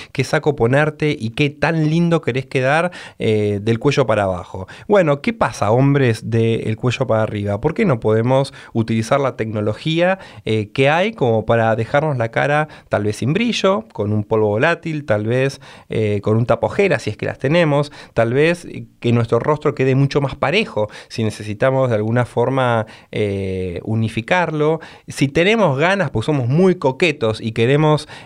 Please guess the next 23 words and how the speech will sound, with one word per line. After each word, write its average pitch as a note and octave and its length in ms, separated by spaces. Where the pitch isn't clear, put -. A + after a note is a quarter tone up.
eh, G#2 320
pronunciar A#2 640
nuestro A#2+ 340
pómulo E3 500
y G#2 120
vamos A#2+ 280
a A2 60
una G#2 160
fiesta D3+ 360
y G#2+ 60
queremos G#2+ 320
sentirnos A#2+ 580
Lomas G#2 540
de G2+ 100
Zamora, C3+ 540
¿y F3+ 120
por F3 320
qué A#3 380
no? B2+ 500
Y A#2 100
está F3 160
buenísimo F3 520
que C#3+ 260